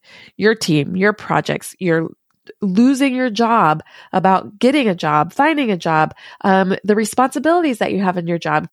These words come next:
Can you do these responsibilities? What happens when something goes wrong? How are you gonna prepare for that? All of that worry, let's be grateful for it, because what it's going to do is it's going to prepare you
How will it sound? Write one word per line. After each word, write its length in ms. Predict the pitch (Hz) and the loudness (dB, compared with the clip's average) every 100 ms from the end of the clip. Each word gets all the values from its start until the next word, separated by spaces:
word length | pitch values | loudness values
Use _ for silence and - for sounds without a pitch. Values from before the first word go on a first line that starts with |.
| - | -2
Can 200 | 285 302 | 0 2
you 120 | 320 | 2
do 120 | 320 | 0
these 220 | 330 262 214 | 0 0 -2
responsibilities? 720 | 185 175 - 185 156 151 - | -2 -2 -4 -4 -4 -4 0
What 180 | 269 302 | 0 2
happens 400 | 320 311 277 285 | 0 0 -2 -2
when 140 | 285 | -2
something 340 | 302 - 302 | -2 0 -2
goes 240 | 277 285 294 | 2 0 2
wrong? 300 | 302 226 165 - - 247 - | 2 2 -2 -10 -20 -20 -16
How 260 | - 277 294 | -2 0 2
are 60 | 311 | 2
you 100 | 294 | 0
gonna 180 | 294 | -2
prepare 360 | 302 294 311 302 | -4 0 0 0
for 120 | 247 | 0
that? 260 | 196 - - _ _ _ _ _ | -2 -2 -6 _ _ _ _ _
All 280 | 220 240 330 | 2 4 4
of 100 | 302 | 2
that 420 | 208 175 196 - _ - | 2 2 0 -4 _ -4
worry, 300 | 190 180 208 | 2 4 4
let's 240 | 226 254 | 2 -2
be 120 | 302 | -4
grateful 500 | 220 175 175 175 170 | -4 0 0 0 -4
for 180 | - 147 | -4 -4
it, 100 | 147 | -2
because 300 | 214 247 208 | -2 -2 0
what 140 | 226 339 | 2 2
it's 160 | 381 | 0
going 260 | - 240 208 | 0 0 0
to 80 | 175 | 0
do 280 | 147 156 - - - - | 0 0 -4 -16 -20 -4
is 160 | 240 285 | -4 -2
it's 140 | - | -2
going 220 | 359 359 | 0 2
to 60 | 320 | 0
prepare 520 | - 226 - 208 226 | 0 -2 0 2 2
you 480 | 226 143 143 156 | 2 0 0 -2